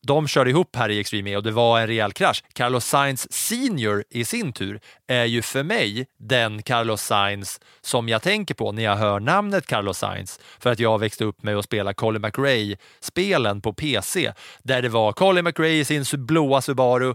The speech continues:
och det var Carlos Sainz i sin Toyota som var vit och röd och hade kastrull som reklam.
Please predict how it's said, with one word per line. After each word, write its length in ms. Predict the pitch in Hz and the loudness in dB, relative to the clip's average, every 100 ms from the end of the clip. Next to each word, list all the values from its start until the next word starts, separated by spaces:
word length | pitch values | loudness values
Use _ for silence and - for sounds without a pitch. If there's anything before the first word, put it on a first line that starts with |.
| - | -6
och 300 | - - 127 | -18 -6 0
det 60 | |
var 120 | 123 | 0
Carlos 460 | - 147 139 135 127 | 0 2 2 4 2
Sainz 480 | - 143 139 131 - | 2 2 2 -2 -4
i 120 | 131 | -4
sin 460 | - 120 113 113 110 | -2 -4 -4 -4 -2
Toyota 720 | 139 127 123 113 - 117 107 - - | 0 0 2 0 -2 2 2 0 -12
som 260 | - 113 107 | -4 -2 2
var 320 | 104 107 104 | 4 4 4
vit 360 | 101 107 101 - | 2 -2 -4 -2
och 80 | 104 | 0
röd 280 | 101 101 | 0 0
och 60 | 98 | 0
hade 160 | 98 101 | -2 -2
kastrull 500 | 110 - 113 101 98 | -4 -2 -4 -4 -4
som 300 | 110 101 95 - - | -4 -4 -8 -18 -8
reklam. 600 | 110 110 - 101 95 95 | -4 -4 0 0 0 -2